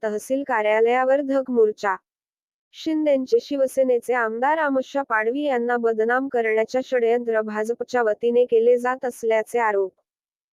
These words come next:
शिंदेचे शिवसेनेचे नवनिर्वाचित आमदार आमुष्या पाडवी यांच्यावर मारहाणी व विनयभंगाचा गुन्हा दाखल झाल्यानंतर अक्कलकुवा येथे आमदार आमुष्या पाडवी यांच्या समर्थनार्थ हजारोच्या संख्येत महिलांचा मोर्चा.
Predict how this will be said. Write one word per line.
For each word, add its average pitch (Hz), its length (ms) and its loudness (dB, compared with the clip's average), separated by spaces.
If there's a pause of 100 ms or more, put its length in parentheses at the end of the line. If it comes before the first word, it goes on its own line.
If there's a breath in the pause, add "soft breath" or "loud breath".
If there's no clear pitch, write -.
(160)
शिंदेचे 302 720 0
शिवसेनेचे 269 680 -2
नवनिर्वाचित 240 840 0
आमदार 240 400 -2
आमुष्या 269 460 -2
पाडवी 233 440 -2
यांच्यावर 240 560 0
मारहाणी 226 640 -2
व 262 140 0
विनयभंगाचा 262 800 -2
गुन्हा 233 360 0
दाखल 202 380 -4 (720)
झाल्यानंतर 285 760 -2
अक्कलकुवा 254 680 -2
येथे 285 260 -4
आमदार 247 400 0
आमुष्या 233 440 -2
पाडवी 226 420 -2
यांच्या 240 380 -2
समर्थनार्थ 226 800 -2
हजारोच्या 214 680 -2
संख्येत 262 500 -4
महिलांचा 240 640 0
मोर्चा. 202 440 -2